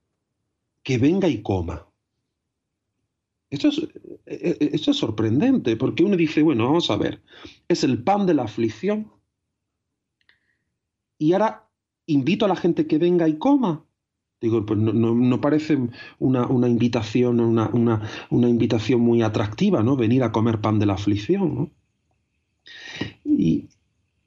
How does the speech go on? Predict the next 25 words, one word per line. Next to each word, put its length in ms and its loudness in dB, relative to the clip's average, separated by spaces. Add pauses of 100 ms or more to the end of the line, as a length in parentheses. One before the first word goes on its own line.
(1040)
sin 240 2
embargo, 340 2
al 80 2
final 420 0
del 140 2
Seder 420 0
comenzamos 580 0
a 40 0
hablar 340 0 (220)
del 320 0
pan 380 0 (400)
de 160 -2
la 100 0
libertad. 640 -2 (1200)
¿Qué 140 2
es 140 0
lo 200 4
que 100 0
ha 100 -2
transformado 1120 0 (1600)
el 280 2
pan 220 2
de 100 0
la 80 0
aflicción 800 -2